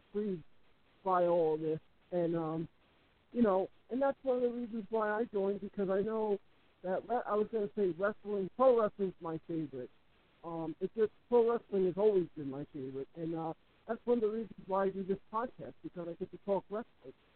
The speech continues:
and I love wrestling, and that's one of the reasons why I decided to, to get involved in, in, in wrestling and independence and, and, uh,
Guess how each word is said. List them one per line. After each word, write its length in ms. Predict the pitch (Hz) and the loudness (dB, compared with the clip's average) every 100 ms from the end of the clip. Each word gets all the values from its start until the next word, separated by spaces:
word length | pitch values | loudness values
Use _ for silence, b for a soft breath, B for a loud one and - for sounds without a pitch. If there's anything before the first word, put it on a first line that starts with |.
| _ _ 196 | _ _ -2
and 380 | 190 180 185 - - _ _ | 2 2 0 -6 -16 _ _
I 120 | 208 208 | 0 2
love 300 | 208 240 180 | 2 0 -2
wrestling, 420 | 160 - 139 135 | -6 -6 -10 -10
and 120 | 156 180 | -4 -2
that's 160 | 185 - | -4 -6
one 140 | 196 202 | -2 0
of 60 | |
the 60 | 190 | 0
reasons 320 | 196 190 196 175 | -2 -4 -6 -2
why 200 | 190 202 | -2 0
I 40 | |
decided 540 | 190 185 196 185 190 180 - | -4 -8 -6 -6 -6 -8 -6
to, 180 | 190 165 - _ _ 190 | -6 -6 -14 _ _ -4
to 60 | |
get 180 | 208 - | -2 -2
involved 420 | 170 208 214 220 - - | -2 0 0 -2 -8 -8
in, 160 | - - 170 | -8 -8 -10
in, 180 | 285 311 | -8 -8
in 160 | 330 151 | -8 -6
wrestling 400 | 156 - 277 240 147 | -8 -10 -14 -10 -8
and 140 | 147 - | -8 -6
independence 600 | 180 170 - 202 165 143 - | -6 -6 -4 -2 -2 -4 -6
and, 200 | 147 147 - _ _ _ - | -8 -8 -10 _ _ _ -10
and, 260 | 175 170 156 | -6 -4 -4
uh, 240 | 151 151 | -6 -8